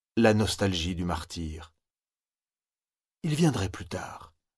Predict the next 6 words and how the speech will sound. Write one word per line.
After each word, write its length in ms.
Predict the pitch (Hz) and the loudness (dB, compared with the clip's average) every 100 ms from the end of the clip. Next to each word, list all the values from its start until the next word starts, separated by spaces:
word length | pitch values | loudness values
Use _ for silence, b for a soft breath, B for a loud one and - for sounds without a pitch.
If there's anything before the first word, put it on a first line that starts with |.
| _ _ _ _ _ - | _ _ _ _ _ -10
Suprême 540 | - - 151 - 139 131 | -6 -4 -4 2 4 4
récompense 800 | 110 107 110 104 101 110 110 - | 2 2 0 2 2 2 0 0
avant 220 | 107 107 | 2 4
l'entrée 340 | 104 104 - | 2 0 0
au 80 | 107 | 0
paradis. 540 | 98 92 90 78 73 | 0 -2 -2 -6 -12